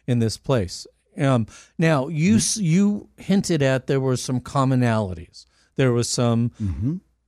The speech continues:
Speaker 1: consistent through lines. Can you share a little bit about that, please?
Speaker 2: Joy, happiness, beauty. Um, also, that they knew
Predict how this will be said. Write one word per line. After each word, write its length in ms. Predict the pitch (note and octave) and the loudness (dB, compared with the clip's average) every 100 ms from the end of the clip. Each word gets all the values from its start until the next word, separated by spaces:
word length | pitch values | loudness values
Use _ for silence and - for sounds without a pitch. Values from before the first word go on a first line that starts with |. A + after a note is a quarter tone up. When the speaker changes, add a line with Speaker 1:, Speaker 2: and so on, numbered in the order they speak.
| _ | _
Speaker 1:
consistent 840 | - C#3+ - - - F#3+ - F3 D3 | -4 -2 -2 -4 -2 -2 -2 -4 -6
through 340 | - C3+ B2 G#2+ | -6 -2 0 0
lines. 460 | G2 F2 D#2+ - G3 B2 _ | -2 -2 -4 -8 -12 -14 _
Can 160 | C#3 C#3+ | -4 -2
you 100 | E3 | -2
share 260 | - E3+ | 0 2
a 60 | D#3+ | 2
little 200 | D#3+ D#3+ | 2 -2
bit 140 | D3+ D#3 | -2 -4
about 260 | D#3+ D3+ | -2 -4
that, 180 | D#3+ D#3+ | -6 -8
please? 380 | - E3+ - - _ _ A#2 | -10 -10 -12 -20 _ _ -4
Speaker 2:
Joy, 400 | A2 G2+ F2 D#2+ _ _ _ _ _ _ _ | 0 0 -2 -10 _ _ _ _ _ _ _
happiness, 760 | C3 B2 - G2 F#2+ - - - _ _ _ _ - G#2 | -2 -2 -4 -8 -8 -10 -12 -14 _ _ _ _ -18 -6
beauty. 720 | A#2+ B2 B2+ A2+ A2+ G2+ - _ _ _ _ _ | 0 2 4 2 -4 -10 -20 _ _ _ _ _
Um, 380 | A#2 A#2 A2+ A#2 - | 0 0 0 -4 -2
also, 760 | C3 C#3+ E3 - G#2+ G2 F#2+ - _ _ _ _ _ _ _ A2+ | 0 0 0 -4 -4 -6 -8 -16 _ _ _ _ _ _ _ -4
that 340 | B2+ B2 - | 0 0 0
they 240 | C#3 C3 | 0 2
knew 760 | C3 B2+ C#3+ D3+ C#3 - - | 4 4 4 4 4 0 -10